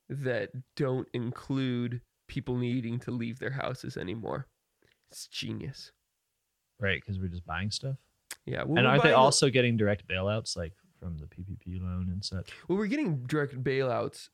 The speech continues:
Speaker 1: but, and then everybody goes and spends them on corporation, uh, like, at, in, in, in job, excuse me.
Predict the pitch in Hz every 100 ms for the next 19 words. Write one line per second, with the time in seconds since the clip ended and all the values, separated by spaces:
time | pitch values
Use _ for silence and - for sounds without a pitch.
0 | 131 - 139 120 110 - - 143 135 135
1 | 123 117 113 113 113 - - 120 127 123
2 | 117 90 104 120 _ _ _ _ _ -
3 | 143 123 127 123 120 - 131 123 - 123
4 | - - - - 117 117 _ - 127 117
5 | 117 120 110 110 127 - 113 110